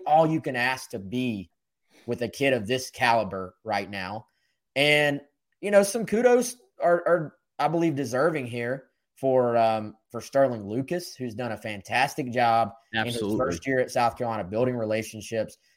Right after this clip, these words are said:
Speaker 1: Just a very relatable guy, um, outstanding human being, and, uh, he's done a really good job. And, um,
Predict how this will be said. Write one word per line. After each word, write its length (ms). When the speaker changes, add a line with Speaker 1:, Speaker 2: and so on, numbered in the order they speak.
Speaker 1:
Just 200
a 80
very 460
relatable 760
guy, 520
um, 460
outstanding 520
human 320
being, 400
and, 300
uh, 80
he's 180
done 140
a 40
really 200
good 160
job. 400
And, 320
um, 300